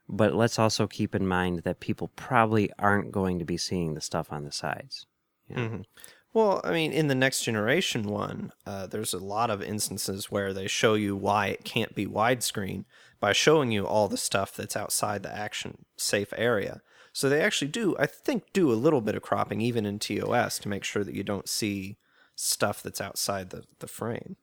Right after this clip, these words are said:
Speaker 1: They probably do. Yeah, that's probably true. And, you know, like, on, uh, the, the, the, um, s-, Next Generation D V Ds, I don't know what they did for the Blu-rays, but for the D V Ds, wh-, where,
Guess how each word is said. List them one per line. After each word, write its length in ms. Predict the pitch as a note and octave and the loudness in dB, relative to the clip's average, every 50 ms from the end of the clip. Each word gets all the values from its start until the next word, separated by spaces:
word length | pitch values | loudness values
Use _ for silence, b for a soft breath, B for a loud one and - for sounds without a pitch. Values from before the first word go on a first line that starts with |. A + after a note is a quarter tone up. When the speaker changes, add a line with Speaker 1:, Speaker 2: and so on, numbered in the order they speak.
| _ _ - | _ _ 0
Speaker 1:
They 140 | A2 C3 C3+ | 2 2 2
probably 360 | - D3 C#3 B2 F#2+ F2+ E2+ | 4 4 2 4 4 2 0
do. 300 | D2+ F2 E2 D2 - - - | 0 -2 -2 -2 -4 -6 -2
Yeah, 200 | - G#2+ F#2 F2+ | 0 2 4 4
that's 160 | G2 G#2 - | 2 0 -2
probably 320 | - G#2+ G2+ F#2 F2 E2 | -2 -2 -2 0 -2 -4
true. 340 | - - - G2 F2 E2+ D#2+ | -6 -6 -4 -4 -4 -2 -2
And, 380 | - - G#2 G#2 G2+ G2+ F#2+ D2 | -2 0 0 2 2 2 2 2
you 100 | G#2 A2 | 4 4
know, 140 | A2 G#2 G2+ | 4 6 4
like, 240 | G2+ G2 F#2+ - | 4 2 2 0
on, 260 | G#2+ G2 G2 G2 F#2+ F#2 | 0 0 0 -2 0 0
uh, 380 | F#2 F2+ F2+ F2 E2+ E2+ E2 - _ _ | 2 2 2 2 0 -2 -4 -8 _ _
the, 420 | - - D#2 - G#2+ G#2+ G2+ E2+ - - - _ _ _ _ _ - _ _ G3 | -16 -14 -12 -12 -4 -2 -2 -2 -4 -6 -20 _ _ _ _ _ -20 _ _ -14
the, 300 | F3 G#2 A2+ - - D#2 | -4 -4 -4 -4 -2 -4
the, 280 | G#2 G#2 G#2 G2+ G2 F#2+ | -2 0 0 2 2 2
um, 300 | F2+ F2+ F#2 F2+ F2 E2+ - _ _ _ _ - | 2 2 0 -2 -4 -6 -8 _ _ _ _ -10
s-, 160 | - - - _ _ _ - | -10 -10 -10 _ _ _ -2
Next 300 | - B2 A#2 A2 - - | 2 4 4 2 2 0
Generation 800 | - A#2 G#2 G2+ G2 G#2 G#2+ G#2 - - G2 F2+ F2 E2+ E2 - _ _ _ _ _ _ _ _ - | 0 0 2 2 2 2 2 0 -2 -4 -4 -2 -2 -4 -4 -6 _ _ _ _ _ _ _ _ -4
D 120 | - A2 | -2 -2
V 140 | G2 F#2+ F#2+ | 0 0 0
Ds, 160 | F#2+ G#2+ G2+ | 0 2 2
I 80 | F#2 G#2 | 4 4
don't 80 | G#2 G#2+ | 6 6
know 80 | G#2+ | 4
what 140 | G#2 G2+ - | 4 4 2
they 80 | G2+ F2 | 2 0
did 180 | F#2+ F#2+ F2+ | 0 0 -2
for 140 | - - E2+ | -2 -4 -4
the 80 | E2 D#2 | -4 -2
Blu-rays, 540 | F2+ G2+ A2 A2+ A2 F#2+ E2 D#2 D#2 D#2+ | -2 0 0 2 2 0 -2 -4 -4 -6
but 140 | - F#2 F2+ | -8 -10 -8
for 80 | - F#2+ | -8 -6
the 120 | F2+ E2+ | -6 -6
D 160 | E2 G2 G2 | -4 -4 -4
V 120 | F2+ F2+ F2 | -4 -4 -4
Ds, 360 | F2 G#2+ A2 G2+ F#2 F2 E2 | -4 -2 0 0 0 0 -2
wh-, 240 | F#2+ F#2 - - - | -4 -6 -8 -6 -4
where, 340 | G2 G#2+ G2 F#2 F2 E2+ | -2 0 0 0 0 -4